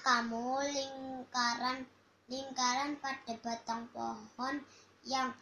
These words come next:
dibelah menunjukkan usia pohon? Dua, kayu dapat mengapung di atas air. Tiga, kayu kering termasuk benda yang tidak mengha-,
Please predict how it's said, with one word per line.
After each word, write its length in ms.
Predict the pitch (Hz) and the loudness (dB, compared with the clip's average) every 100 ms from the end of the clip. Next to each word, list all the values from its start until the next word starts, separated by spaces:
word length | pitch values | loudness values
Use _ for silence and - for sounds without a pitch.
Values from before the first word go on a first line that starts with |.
| - - | -20 -12
dibelah 560 | 247 233 - 240 262 285 - - _ _ _ _ _ 247 | -10 -10 -4 6 8 8 2 -16 _ _ _ _ _ -6
menunjukkan 2250 | 262 262 262 254 254 254 254 247 247 247 240 240 240 233 226 247 - - _ 269 285 269 - _ _ _ | -4 -4 -4 -2 -2 -2 -2 -4 -4 -4 -4 -4 -6 -6 -6 -6 -6 -16 _ 0 0 -2 -14 _ _ _
usia 640 | 240 254 - 247 247 240 | -8 -6 -6 0 2 2
pohon? 480 | - 220 - - 214 196 - - | 0 -6 -6 -10 -10 -10 -14 -8
Dua, 240 | 240 254 202 - - - - | 0 2 2 -2 -18 -20 -6
kayu 320 | 220 247 311 311 | -2 0 0 2
dapat 400 | - 247 233 - | 2 2 -4 -4
mengapung 1500 | 226 226 220 220 226 220 214 214 214 208 - _ _ 294 302 294 - - | -8 -6 -6 -8 -6 -6 -6 -6 -6 -8 -14 _ _ -4 -4 -6 -14 -20
di 160 | - - - | -12 -10 -2
atas 640 | 233 - 269 277 - - | -2 0 0 2 -2 -6
air. 320 | 220 233 226 - - | 0 2 0 -6 -10
Tiga, 400 | 277 254 - 190 - - - - | -10 -10 -12 -16 -18 -20 -16 -4
kayu 320 | 220 254 302 - | -4 0 -2 -2
kering 400 | 254 233 262 269 | -4 -2 -4 -4
termasuk 640 | 254 247 233 233 269 240 - | -4 -2 -4 -4 -2 -4 -4
benda 320 | 240 233 233 | -6 0 0
yang 320 | 247 240 226 - | 0 -2 -6 -10
tidak 480 | - - 277 233 269 | -16 0 2 2 -2
mengha-, 560 | 269 254 233 226 226 | -4 -2 4 4 4